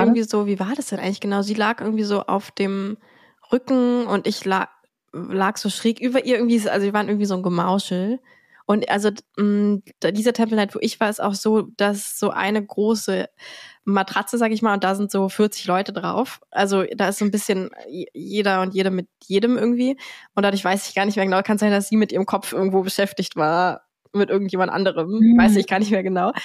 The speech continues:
Speaker 1: Genau, aber irgendwie war das so, erinnere ich mich halt an diese Szene. Und ach genau, und da, und ich mein, hab auch, glaub ich, sie gebeten, mich auch irgendwie zu schlagen und so ein bisschen zu spanken und so.
Speaker 2: Mhm.
Speaker 1: Und genau, das war auf jeden Fall eine,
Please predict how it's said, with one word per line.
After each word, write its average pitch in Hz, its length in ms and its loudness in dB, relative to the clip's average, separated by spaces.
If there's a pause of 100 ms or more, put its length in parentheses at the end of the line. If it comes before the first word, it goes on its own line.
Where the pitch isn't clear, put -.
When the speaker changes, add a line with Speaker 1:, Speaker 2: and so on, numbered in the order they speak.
(300)
Speaker 1:
Genau, 185 400 0
aber 185 240 2
irgendwie 220 260 2
war 185 140 2
das 190 200 -6
so, 180 380 2 (360)
erinnere 190 280 2
ich 208 100 -2
mich 202 100 -4
halt - 120 -2
an 190 120 2
diese 190 240 -2
Szene. 185 340 0
Und - 80 2
ach 208 120 0
genau, 214 160 2
und 202 120 -2
da, 196 100 0
und 202 280 -4
ich - 140 -6
mein, 202 220 0
hab 202 280 -6
auch, 196 340 0 (340)
glaub 196 220 0
ich, 190 160 -2
sie 226 200 2
gebeten, 190 560 -2
mich - 220 -4
auch - 160 -2
irgendwie 185 260 -4
zu - 280 -6
schlagen 175 600 -2
und 175 180 -6
so 180 80 -8
ein 175 40 -6
bisschen 180 220 -8
zu - 120 -10
spanken 175 680 -6
und 175 180 -8
so. 202 280 -2 (120)
Speaker 2:
Mhm. 220 280 4 (340)
Speaker 1:
Und 196 220 0
genau, 202 160 2
das 214 220 -2
war 196 200 0 (140)
auf 196 120 -4
jeden 196 120 0
Fall 180 220 0
eine, 185 400 -2